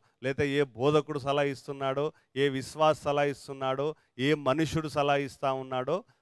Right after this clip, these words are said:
వారి సలహాలు ఏం చేయాలట? దేవుని జ్ఞానముతో ఆలోచించి, అది ఎలాంటిది, దేవుని సంబంధమైందా, లోక సంబంధమైందా, సైతాను సంబంధమైందా, దేని సంబంధమైందా అనేది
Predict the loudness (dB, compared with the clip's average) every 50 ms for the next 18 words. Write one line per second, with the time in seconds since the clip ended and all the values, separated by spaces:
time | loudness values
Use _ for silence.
0 | _ _ -2 0 0 0 0 0 0 2 2 4 4 4 2 2 0 -4 -4 -2
1 | 0 0 0 0 0 -2 -4 -2 -2 -2 -2 -2 -4 _ _ _ _ _ _ _
2 | _ -2 0 0 0 -2 -4 -6 -6 -8 -8 -8 -6 -2 2 2 2 2 2 0
3 | -2 -4 -6 -4 0 2 2 2 2 2 0 -2 -4 -8 -16 -16 -14 -10 -6 -4
4 | -4 -4 -6 -8 _ _ _ _ -10 -8 -6 -4 -4 -2 0 4 4 6 6 4
5 | 2 0 -6 -4 -4 -4 -6 -6 -6 -2 0 0 0 0 -2 -6 -6 -6 -4 -4
6 | -4 -2 -4 -4 -2 -4 -4 -4 -4 -4 -4 -2 0 0 0 0 -2 -4 -4 -4
7 | -4 -4 -4 -6 -6 -6 -6 -4 -4 -4 -4 -4 -4 -6 -6 -6 -6 -6 -4 -2
8 | -2 -2 -2 -4 _ _ _ _ -10 -6 -4 -2 -2 0 2 2 2 2 0 -4
9 | -6 -6 -4 -4 -4 -4 -4 -4 -4 -4 -4 -6 -4 -2 0 0 0 -2 -2 -4
10 | -2 0 0 0 -2 -4 -6 -6 -6 -4 -6 -6 -4 -4 -6 -6 -6 -8 -8 -6
11 | -8 -8 -8 -8 -8 -8 -6 -6 -8 -8